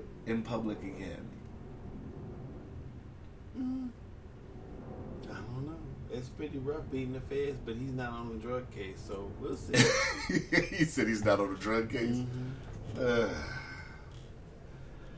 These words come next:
Speaker 1: so you think it'd be easier for him to beat this case than a drug case?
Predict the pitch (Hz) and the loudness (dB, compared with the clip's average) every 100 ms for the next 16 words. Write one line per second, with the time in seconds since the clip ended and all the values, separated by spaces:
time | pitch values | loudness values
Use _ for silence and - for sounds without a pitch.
0 | - - 123 113 120 131 139 127 117 117 | -12 -8 2 6 8 8 8 8 6 6
1 | 117 - 143 147 135 123 120 123 120 131 | 4 8 12 12 10 2 2 2 6 6
2 | 117 107 127 120 98 104 147 151 - 95 | 6 4 6 6 4 8 8 8 2 0
3 | 87 90 - - - - - 104 117 107 | 2 -2 -4 -8 -10 -8 -6 2 2 2
4 | 107 120 107 - 82 - - - | 6 8 8 2 -4 -4 -6 -6